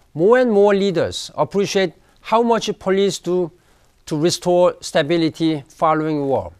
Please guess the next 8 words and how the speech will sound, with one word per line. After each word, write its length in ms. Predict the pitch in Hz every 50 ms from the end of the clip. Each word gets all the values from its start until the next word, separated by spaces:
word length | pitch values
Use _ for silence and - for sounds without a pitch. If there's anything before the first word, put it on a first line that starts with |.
| _ _ _ _ _ _ _ _ _ _ _ _ _ -
That 160 | 160 175 175
is 180 | 262 247 - 208
why 420 | 196 170 143 131 123 127 135 - - _ _ _ _ _ -
demands 440 | - 170 185 202 214 233 233 180 190
on 180 | 190 185 180 156
U 180 | 175 214 220
N 160 | 220 214 214 -
police, 640 | - - 196 196 185 147 107 - - - - -